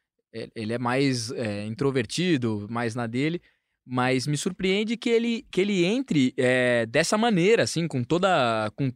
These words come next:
com tudo que se criou. E, e ele foi, e ele vem avisando lá,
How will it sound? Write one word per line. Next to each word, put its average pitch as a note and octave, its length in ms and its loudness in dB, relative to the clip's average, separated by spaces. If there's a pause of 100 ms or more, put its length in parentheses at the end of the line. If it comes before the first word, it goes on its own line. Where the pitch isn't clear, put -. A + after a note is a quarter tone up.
(160)
com D3+ 100 0
tudo G#3 200 -2
que - 80 -6
se G#3+ 80 -6
criou. F#3 420 4
E, C3+ 140 0 (280)
e E3+ 60 2
ele A3+ 160 2
foi, A3 720 2
e D3 140 4
ele F#3+ 160 2
vem F#3 180 2
avisando A3+ 380 2
lá, G3 120 4